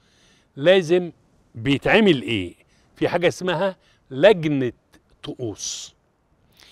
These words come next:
حاليًا في لجنة طقوس على مستوى السينودوس، لأنه الطقس القبطي، أنا ماليش دعوة بالطقوس التانية، لكن أنا ليا في الطقس القبطي. فلجنة طقوس تابعة للسينودوس أو نابعة من السينودوس،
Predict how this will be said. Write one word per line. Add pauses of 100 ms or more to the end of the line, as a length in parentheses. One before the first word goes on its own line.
(920)
حاليًا
في
لجنة (100)
طقوس
على
مستوى
السينودوس، (200)
لأنه
الطقس
القبطي،
أنا
ماليش
دعوة
بالطقوس
التانية،
لكن
أنا
ليا (340)
في
الطقس
القبطي. (380)
فلجنة (100)
طقوس (480)
تابعة
للسينودوس
أو
نابعة
من
السينودوس،